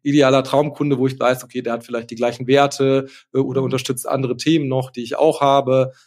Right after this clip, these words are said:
Speaker 1: Und mit dem macht's auch wirklich Spaß, dann, äh, zusammenzuarbeiten, wenn man das macht,
Speaker 2: Ja.
Speaker 1: ja.
Speaker 2: Ja, als wenn
Speaker 1: Ja.
Speaker 2: jemand nur sagt, „Mehr Umsatz, ne, mehr ist mehr“,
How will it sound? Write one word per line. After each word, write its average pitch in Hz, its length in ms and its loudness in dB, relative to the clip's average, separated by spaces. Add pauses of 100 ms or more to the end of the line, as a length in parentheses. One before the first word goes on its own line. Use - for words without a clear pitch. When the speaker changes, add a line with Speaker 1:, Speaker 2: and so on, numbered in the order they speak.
(160)
Speaker 1:
Und 117 140 -18
mit 123 140 -10
dem 131 120 0
macht's 131 220 -4
auch 117 100 -4
wirklich - 240 -8
Spaß, 123 380 -2
dann, 117 300 -14
äh, 113 200 -20
zusammenzuarbeiten, 107 1040 -10
wenn - 100 -20
man - 140 -20
das - 140 -20
macht, - 100 -16
Speaker 2:
Ja. 170 220 -4
Speaker 1:
ja. - 180 -14 (260)
Speaker 2:
Ja, 165 280 -4
als - 260 -12
wenn 175 240 -6
Speaker 1:
Ja. 170 60 -14
Speaker 2:
jemand 175 240 -6
nur 175 120 -6
sagt, 170 240 -4
„Mehr 180 240 -4
Umsatz, 180 580 -4
ne, 196 120 -6
mehr 185 240 -2
ist 170 160 -6
mehr“, 208 440 0